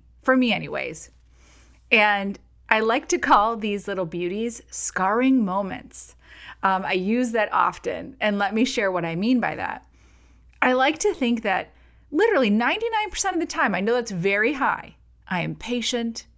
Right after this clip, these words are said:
I negotiate, I listen. I'm a good mother. I can make you a very long list of the things I am not good at, but I know in my heart that I'm a good mother.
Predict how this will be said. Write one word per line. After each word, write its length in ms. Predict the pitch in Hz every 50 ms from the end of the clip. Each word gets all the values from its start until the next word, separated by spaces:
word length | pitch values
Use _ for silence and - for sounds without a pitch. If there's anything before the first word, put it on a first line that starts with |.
| _ _ -
I 140 | - 185 180
negotiate, 840 | 175 165 160 156 226 240 262 240 - - 254 233 220 214 214 208 - - - - - -
I 120 | - 170
listen. 800 | 170 180 185 196 220 240 240 - - 269 269 277 277 302 302 - - _ _ _ - - - _ _ _ -
I'm 160 | 262 302 349 381
a 80 | 349
good 180 | - 285 285 269
mother. 480 | 247 226 202 190 - - - - - _ _ _ - - - - -
I 160 | - 208 226 254
can 200 | 262 285 269 240
make 240 | 233 233 226 233
you 80 | 226 202
a 80 | 196 175
very 300 | 160 175 170 175 202 214
long 280 | 233 240 262 277 269
list 260 | 233 196 170 165 -
of 80 | - 160
the 80 | 170 170
things 300 | 160 - 180 180 160 190
I 140 | 165 170
am 100 | 170 180
not 240 | 170 160 160 175 -
good 160 | - - -
at, 180 | - - - - - - _ _ _ _ _ -
but 140 | 185 180
I 220 | 190 190 214 247 254
know 380 | 247 240 240 233 226 233 233
in 280 | 220 - 220 226 220 214
my 180 | 208 196 202 233
heart 400 | 214 202 185 170 165 - - - _ _ _ _
that 160 | - 196 - -
I'm 220 | 180 175 180 175
a 60 | 170 156
good 320 | 160 175 170 175 175 175
mother. 440 | 170 156 - - - - - -